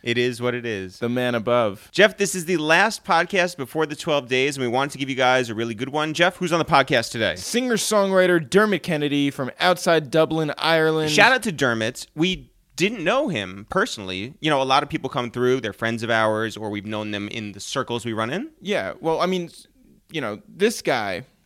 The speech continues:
Speaker 1: Dermot is
Speaker 2: Dermot.
Speaker 1: his name. <laughs>
Speaker 2: Yeah, I forgot in the, in the thirty seconds.
Speaker 1: This guy.
Speaker 2: This guy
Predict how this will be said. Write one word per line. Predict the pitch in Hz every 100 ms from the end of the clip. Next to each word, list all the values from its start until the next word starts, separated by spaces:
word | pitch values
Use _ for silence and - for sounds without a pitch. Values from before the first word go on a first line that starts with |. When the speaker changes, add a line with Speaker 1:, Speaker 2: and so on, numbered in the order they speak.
| _
Speaker 1:
Dermot | - 139 95 - _ _
is | -
Speaker 2:
Dermot. | 160 147
Speaker 1:
his | 104
name. | 98 135 143 - - _ _
<laughs> | _ _ _ _ -
Speaker 2:
Yeah, | 143
I | 110
forgot | - 151 147 135 135
in | 131
the, | 120 117 139 -
in | 143 131
the | 127
thirty | 156 147 147
seconds. | 147 127 131 110 104 - -
Speaker 1:
This | 104 180 -
guy. | - 95 78 85
Speaker 2:
This | 175 -
guy | 123 98 98 98